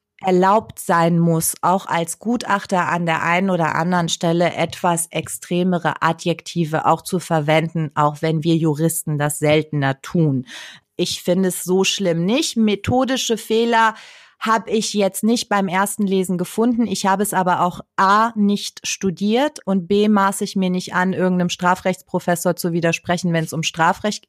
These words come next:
vielleicht im Erbrecht, aber nicht im <laughs> Strafrecht. Und, ähm, deswegen, ähm, keine Ahnung, ich finde das Gutachten in Aachen, äh, okay. Was ich problematisch finde, ist eben, die Aachener gehen aus meiner Sicht ganz in Ordnung damit um,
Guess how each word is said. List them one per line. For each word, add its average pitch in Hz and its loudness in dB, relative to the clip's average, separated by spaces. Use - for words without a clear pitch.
vielleicht - -6
im 170 2
Erbrecht, 170 0
aber 170 0
nicht 208 2
im 226 2
<laughs> - -
Strafrecht. - -2
Und, 208 2
ähm, 196 4
deswegen, 196 2
ähm, 185 2
keine 185 2
Ahnung, 208 2
ich - -6
finde 208 2
das 185 -2
Gutachten 190 -4
in 170 -2
Aachen, 175 -2
äh, - -14
okay. 247 -2
Was 208 0
ich - -8
problematisch 202 0
finde, 220 0
ist 196 -6
eben, 190 0
die 170 -6
Aachener 202 2
gehen 196 0
aus 175 0
meiner 180 0
Sicht 180 -6
ganz 175 -2
in 165 -2
Ordnung 214 2
damit 208 0
um, 202 2